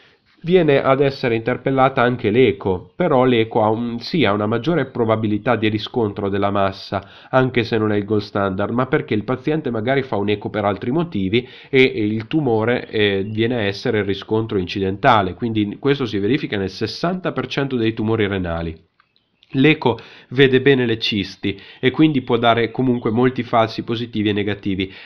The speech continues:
L'ecodoppler è utile per valutare la vascolarizzazione del tumore. Il tumore appare ipovascolarizzato, anche se in realtà è molto ben vascolarizzato, pur comunque essendo meno vascolarizzato rispetto al resto del parenchima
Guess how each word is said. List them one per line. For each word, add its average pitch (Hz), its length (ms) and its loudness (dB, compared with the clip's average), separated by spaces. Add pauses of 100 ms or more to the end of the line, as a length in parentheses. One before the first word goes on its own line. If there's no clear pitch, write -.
L'ecodoppler 185 800 0
è - 20 2
utile 165 320 2
per 151 160 0
valutare 139 460 2
la 113 120 2
vascolarizzazione 120 1600 0
del 107 340 0
tumore. 104 640 -2 (220)
Il 117 140 -4
tumore 151 320 0
appare 131 320 2
ipovascolarizzato, 110 1200 0
anche 135 180 -2
se 135 140 -6
in 117 60 -2
realtà 113 200 -4
è 131 60 0
molto 127 400 2
ben 107 180 -2
vascolarizzato, 101 1040 -4
pur 113 300 -4
comunque 107 420 -4
essendo 101 380 -4
meno 117 260 0
vascolarizzato 101 760 -6
rispetto 98 320 -8
al 104 80 -6
resto 98 240 -4
del 87 160 -8
parenchima 92 580 -4